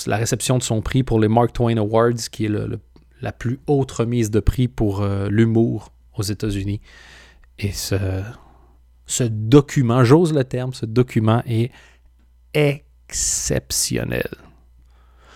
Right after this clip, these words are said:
Oui, je le mets sur ma liste, j'irai voir plus. Non, non, non, non.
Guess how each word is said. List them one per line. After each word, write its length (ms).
Oui, 400
je 120
le 80
mets 180
sur 200
ma 160
liste, 420
j'irai 240
voir 240
plus. 160
Non, 420
non, 220
non, 140
non. 140